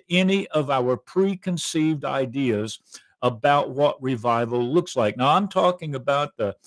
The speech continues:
you know, the frozen chosen, and I'm talking about the, the, the lit up Pentecostals. We've got our idea of what the revival is gonna look like.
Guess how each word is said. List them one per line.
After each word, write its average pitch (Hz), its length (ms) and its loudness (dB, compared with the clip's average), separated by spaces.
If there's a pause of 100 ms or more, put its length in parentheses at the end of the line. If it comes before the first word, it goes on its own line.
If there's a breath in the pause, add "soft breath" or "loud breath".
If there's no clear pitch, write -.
(300 soft breath)
you 139 100 -4
know, 156 160 2
the 127 120 0
frozen 165 500 2
chosen, 165 460 2
and 135 120 -8
I'm 147 140 -2
talking 156 420 -4
about 143 360 -2
the, 110 420 2
the, 104 360 0
the 113 120 0
lit 156 400 4
up 185 220 -2
Pentecostals. 160 840 -4
We've 156 220 2
got 165 200 4
our 165 220 4
idea 160 440 0
of 147 100 -8
what 151 220 -4
the 143 160 -4
revival 147 460 -2
is 147 80 -12
gonna 143 220 -8
look 143 280 -8
like. 139 220 0